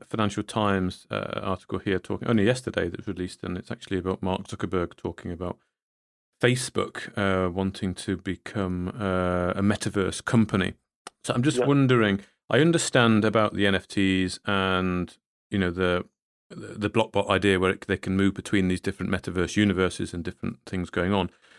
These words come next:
Speaker 1: But where's the, there's a sort of access point? Is, is, is, is it through established gaming companies, or would it, would it be sort of smaller website based? What, what's the kind of way, way,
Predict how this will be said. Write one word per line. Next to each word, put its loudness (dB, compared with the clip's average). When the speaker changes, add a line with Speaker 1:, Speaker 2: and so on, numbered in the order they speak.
Speaker 1:
But -2
where's 6
the, 2
there's 4
a 0
sort 0
of 2
access 2
point? -2
Is, 2
is, 2
is, 2
is 0
it 2
through 4
established -2
gaming 6
companies, 2
or 4
would 2
it, -4
would 4
it 2
be 6
sort -2
of 0
smaller 4
website 2
based? 4
What, 0
what's 0
the 0
kind 4
of 0
way, 4
way, 4